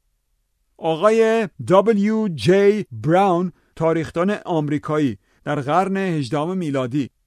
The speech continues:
که به افریقا و اروپا و آسیا سفر کرده بود، عنوان می‌کنه در کشور سوریه به احتمال زیاد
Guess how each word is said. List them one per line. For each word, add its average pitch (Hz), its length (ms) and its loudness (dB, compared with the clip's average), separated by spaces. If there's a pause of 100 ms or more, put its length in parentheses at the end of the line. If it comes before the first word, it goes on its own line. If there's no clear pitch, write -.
(160)
که 160 140 -4
به 175 300 0
افریقا 180 760 2 (160)
و 170 300 4
اروپا 175 520 2
و 214 60 0
آسیا 165 600 -2
سفر 143 360 -6
کرده 120 340 -8
بود، 185 340 0 (360)
عنوان 202 480 0
می‌کنه 156 580 -6 (180)
در 165 160 0
کشور 214 600 -2
سوریه 175 800 0
به 175 160 2
احتمال 180 540 0
زیاد 185 600 2